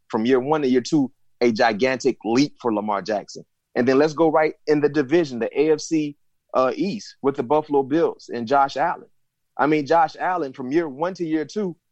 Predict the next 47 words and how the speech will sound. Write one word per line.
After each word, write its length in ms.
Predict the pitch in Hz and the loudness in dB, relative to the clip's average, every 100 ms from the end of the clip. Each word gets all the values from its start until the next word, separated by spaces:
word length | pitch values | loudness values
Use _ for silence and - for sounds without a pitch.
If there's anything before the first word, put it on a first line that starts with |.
| - | -6
big 200 | 107 156 | -2 -2
time 280 | - 156 147 | -2 -4 -4
strides, 600 | 147 160 170 139 - - | -6 -6 -4 -4 -8 -8
in 100 | 127 | -6
my 160 | 131 139 | -2 -2
opinion. 480 | 135 127 202 196 123 | -2 -4 -4 -4 0
But 240 | 151 165 - _ - | 0 0 -6 _ -4
why? 280 | 170 202 92 - _ _ _ _ | -2 -2 -6 -12 _ _ _ _
He 140 | - 214 | -2 2
had 140 | 185 | 4
a 40 | 165 | 2
reliable 540 | 156 190 190 180 165 | 2 2 2 0 -2
running 240 | 180 208 | -2 -4
game 160 | 165 165 | -4 -4
to 100 | 160 | -6
rely 380 | 156 175 190 175 | -6 -6 -6 -8
on, 80 | 104 - _ _ - | -10 -18 _ _ 0
right? 240 | 160 196 _ | 0 0 _
So 140 | - | 0
if 80 | 185 | 2
you 60 | 247 | 2
look 140 | 285 | 2
at 200 | 233 131 | -2 -2
Josh 300 | 135 185 180 - | 0 0 0 -2
Allen 320 | 165 175 143 | -2 -2 0
wide 240 | 147 175 | 0 0
receivers, 600 | 156 127 147 190 180 190 - _ _ _ _ _ _ | -4 -6 -4 -4 -4 -6 -8 _ _ _ _ _ _
I 80 | 190 | -2
mean, 360 | 202 190 170 147 - | 2 2 2 -4 -2
on 220 | 196 202 | 2 2
paper, 460 | 190 214 269 202 180 | 2 2 2 2 2
they 100 | 196 | 2
didn't 240 | 269 233 | 0 0
really 180 | 190 190 | 2 2
blow 260 | 120 131 180 | 2 2 2
you 140 | 175 | 2
away 380 | 156 165 175 185 _ - | 0 2 0 -2 _ -4
when 120 | 143 | 0
you 120 | 131 | 2
look 260 | 170 165 190 | 0 0 -2
at 100 | 151 | 0
who 160 | 156 | 2
they 120 | 143 | 2
had, 260 | 131 202 175 | 2 2 2
but 100 | 135 | 0
these 160 | 185 160 | -2 2
guys 360 | 156 147 - | 2 2 -4